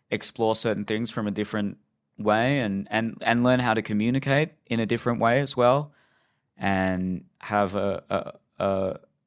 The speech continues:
uh, a,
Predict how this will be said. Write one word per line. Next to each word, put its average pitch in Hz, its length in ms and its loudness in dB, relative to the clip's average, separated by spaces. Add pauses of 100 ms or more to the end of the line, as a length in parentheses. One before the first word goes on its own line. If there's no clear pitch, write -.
(1200)
uh, 90 600 0 (640)
a, 98 380 2